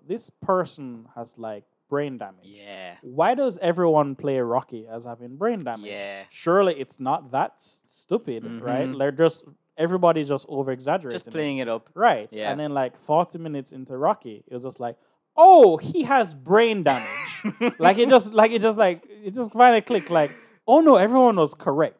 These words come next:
Speaker 1: This
Speaker 2: I mean,
Speaker 1: is a character with
Speaker 2: you get,
Speaker 1: brain damage."
Speaker 2: you get the impression that, um, he's been in a lot of fights. So he start in, at the beginning of the movie, he's kinda like this amateur fighter. He
Speaker 1: Yes.
Speaker 2: fights wherever he can. He
Speaker 1: Yes.
Speaker 2: gets, like, what, forty dollars for a fight,
Speaker 1: Yeah.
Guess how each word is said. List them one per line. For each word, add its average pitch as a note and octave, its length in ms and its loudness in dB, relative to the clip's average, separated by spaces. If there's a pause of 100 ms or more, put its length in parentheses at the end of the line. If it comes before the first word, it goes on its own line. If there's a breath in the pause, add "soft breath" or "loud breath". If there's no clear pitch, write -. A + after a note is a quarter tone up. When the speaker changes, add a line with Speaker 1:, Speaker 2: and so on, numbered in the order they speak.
Speaker 1:
This B2+ 180 -20
Speaker 2:
I G3 80 2
mean, C4 220 -2
Speaker 1:
is A3+ 60 -4
a D#3+ 100 0
character C#3+ 420 -2
with A2+ 140 -14
Speaker 2:
you G#3+ 100 -10
get, G#3+ 140 2
Speaker 1:
brain F#3 220 0
damage." A#2 200 -10
Speaker 2:
you A3 80 -14
get A3+ 220 -2
the G3+ 140 -6
impression E3+ 760 -4
that, C3+ 320 0 (180)
um, C3 580 -2
he's D#3+ 280 -12
been E3 200 -6
in D#3 140 -4
a C#3 60 0
lot C3+ 260 -4
of B2+ 120 -8
fights. B2+ 200 -8
So E3 60 -2
he E3+ 60 -8
start G3 320 -6
in, F3+ 180 -10
at F3 160 -6
the F#3+ 80 -10
beginning F3 480 -10
of D#3 120 -8
the C#3+ 80 -6
movie, C#3 360 -8
he's C3+ 240 -16
kinda C3 300 -6
like B2 180 -6
this A#2+ 200 -14
amateur B2 540 -10
fighter. A2+ 560 -10
He A2 160 -16
Speaker 1:
Yes. A#2+ 140 -18
Speaker 2:
fights A#2 200 -8
wherever A#2 280 -10
he A2 120 -20
can. A2+ 340 -12
He A2+ 80 -14
Speaker 1:
Yes. A2+ 80 -10
Speaker 2:
gets, B2+ 200 -14
like, A2 220 -12 (140)
what, A#2 160 -20 (200)
forty A#2 240 -10
dollars G#2+ 360 -14
for G#2+ 180 -14
a G#2+ 80 -14
fight, - 160 -10
Speaker 1:
Yeah. G#2+ 160 -8